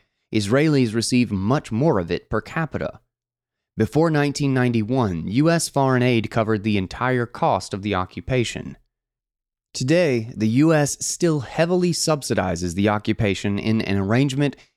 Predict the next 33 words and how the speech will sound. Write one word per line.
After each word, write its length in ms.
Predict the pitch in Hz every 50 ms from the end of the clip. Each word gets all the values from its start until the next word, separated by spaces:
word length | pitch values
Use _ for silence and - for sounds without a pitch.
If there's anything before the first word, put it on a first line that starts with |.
| _
Shir 360 | - - - 143 135 127 113
Hever 440 | 110 123 143 143 101 90 85 87 110 _ -
called 400 | - 123 120 120 120 120 117 117 _ _ _ _ _ _ _ -
a 120 | 113 117
profitable 680 | - _ - - 196 185 - - 151 123 107 110 101
venture, 520 | 95 98 139 151 135 - - - - - _ _ _ _ _ -
where 160 | - 98 101 - -
Israel 580 | 139 160 165 143 135 120 104 98 98 113 123 120
receives 380 | 120 110 - - 123 110 - -
payments 460 | - - 127 123 117 110 107 - -
in 160 | 95 87 85
dollars 560 | 110 117 135 143 127 104 98 92 90 - - - -
but 320 | 95 127 123 113 104 95
builds 360 | 139 147 160 165 160 151 117 98
walls 540 | 85 95 117 127 131 131 131 131 127 117
and 160 | 120 110 104 110
pays 340 | 123 120 117 110 101 -
troops 480 | - - - - 160 127 101 - - -
in 140 | 104 92 90
shekels. 600 | - - 175 151 - - - - - - - - _ _ _ _ _ _ -
As 160 | 113 120 101 107
a 80 | 107
result, 380 | 101 101 90 123 143 151 135 120
the 60 | 120
foreign 360 | - - 131 123 117 117 110
currency 440 | 107 - 175 190 165 139 - 123 120
reserves 500 | 104 107 92 101 98 95 101 110 117 117
in 140 | 107 104 104
the 100 | 101 98
Israeli 400 | 95 85 95 101 95 95 98 95
central 340 | - - 101 90 - 92 90
bank 320 | 85 113 104 101 92 - -
increase, 720 | 143 156 156 147 - - 110 85 - - - - -